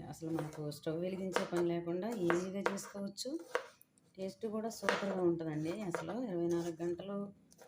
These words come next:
గడిచిన తర్వాత అసలు అప్పటికప్పుడే తినేయచ్చు వేడి వేడి అన్నంలో. ఆ, రెండు రోజులు, మూడు రోజుల వరకు స్టాక్ పెట్టుకోవాలి అని అంటే మాత్రం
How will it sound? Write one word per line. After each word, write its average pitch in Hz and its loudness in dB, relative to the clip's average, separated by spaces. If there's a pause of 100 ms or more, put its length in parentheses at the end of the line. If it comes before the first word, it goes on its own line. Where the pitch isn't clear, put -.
(280)
గడిచిన 175 0
తర్వాత 170 -2
అసలు 165 -4
అప్పటికప్పుడే 185 6
తినేయచ్చు 220 2
వేడి 180 4
వేడి 180 4
అన్నంలో. 175 6 (1600)
ఆ, 196 -4 (140)
రెండు 202 2
రోజులు, 208 0
మూడు 196 0
రోజుల 202 0
వరకు 190 2
స్టాక్ 185 4
పెట్టుకోవాలి 185 0
అని 175 6
అంటే 170 2
మాత్రం 175 4